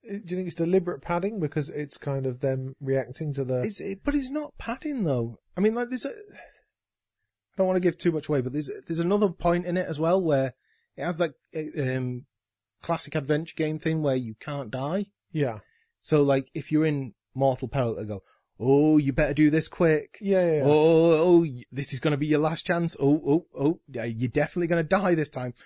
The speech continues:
Speaker 2: But then you, you know you've got as much
Speaker 1: Yeah, I
Speaker 2: time as
Speaker 1: remember
Speaker 2: you
Speaker 1: it in
Speaker 2: need.
Speaker 1: the first, fo-, on the first adventures part in the first part. Yeah, I remember that bit.
Speaker 2: Yeah. Um, and in the second one, the, there's that bit, but you're doing with the, a different character.
Speaker 1: Hmm.
Speaker 2: And so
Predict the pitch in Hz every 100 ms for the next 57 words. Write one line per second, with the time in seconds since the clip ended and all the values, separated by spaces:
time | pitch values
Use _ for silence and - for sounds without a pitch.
0 | _ - 147 151 135 127 139 139 143 143
1 | 143 139 131 120 127 113 120 214 269 185
2 | 185 214 147 - - 208 190 - - 196
3 | 170 165 - 180 - 143 165 160 131 120
4 | 131 113 110 120 - 131 - 147 110 -
5 | _ _ _ _ _ - 110 101 135 120
6 | 101 95 147 120 - _ _ - 160 170
7 | _ _ _ _ _ _ _ _ 160 175
8 | 175 202 196 - 294 - 156 123 110 98
9 | 151 _ _ _ _ _ - 165 170 180
10 | 170 190 156 170 113 139 151 - 143 135
11 | 127 117 117 _ - 110 113 139 156 139
12 | 147 - 294 - - - _ _ 139 117
13 | 117 _ _ 160 156 160 175 160